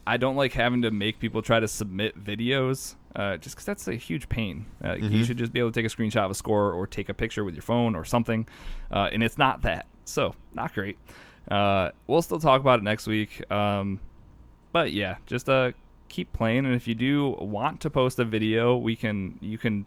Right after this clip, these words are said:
Speaker 1: do so. Uh, but next month we'll end up doing, or next episode we'll just announce another challenge month. I think that's a good idea.
Speaker 2: Mm-hmm.
Speaker 1: Agreed.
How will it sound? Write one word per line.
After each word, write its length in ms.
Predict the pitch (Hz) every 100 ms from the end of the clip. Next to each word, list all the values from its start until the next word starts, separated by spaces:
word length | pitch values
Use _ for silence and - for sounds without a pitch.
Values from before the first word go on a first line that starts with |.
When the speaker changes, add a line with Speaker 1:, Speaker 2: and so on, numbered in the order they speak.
| -
Speaker 1:
do 180 | - 104
so. 320 | 104 107 104 - - - - -
Uh, 300 | - 95 95 87 - - -
but 180 | - 101
next 380 | 104 113 120 -
month 360 | 127 113 110 -
we'll 320 | 104 107 104 104
end 140 | 104
up 140 | 98
doing, 460 | - 104 98 95 - -
or 100 | 104
next 220 | 120 -
episode 360 | 120 120 104 90
we'll 140 | 95
just 300 | 98 95 - 98
announce 420 | 101 92 95 - -
another 480 | 110 131 131 127
challenge 480 | 120 107 107 110 107
month. 320 | 101 104 101 -
I 100 | 95
think 140 | 101 101
that's 160 | 101
a 60 | 98
good 140 | 98
idea. 440 | 98 98 101 101 104 -
Speaker 2:
Mm-hmm. 80 | 90
Speaker 1:
Agreed. 340 | 90 101 101